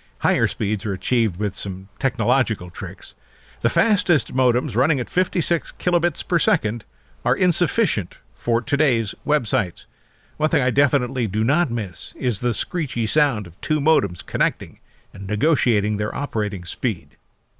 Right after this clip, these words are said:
Most computers don't even have modems now, even notebook computers. That's probably because virtually all hotels and motels offer Wi-Fi service. If you still need a modem,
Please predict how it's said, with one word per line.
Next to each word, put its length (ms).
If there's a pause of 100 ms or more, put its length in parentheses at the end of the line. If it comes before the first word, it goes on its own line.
(240)
Most 220
computers 460
don't 220
even 200
have 540
modems 560
now, 320 (520)
even 340
notebook 440
computers. 640 (420)
That's 120
probably 460
because 360
virtually 440
all 280
hotels 500
and 100
motels 460
offer 260
Wi-Fi 580
service. 460 (440)
If 160
you 100
still 360
need 440
a 80
modem, 440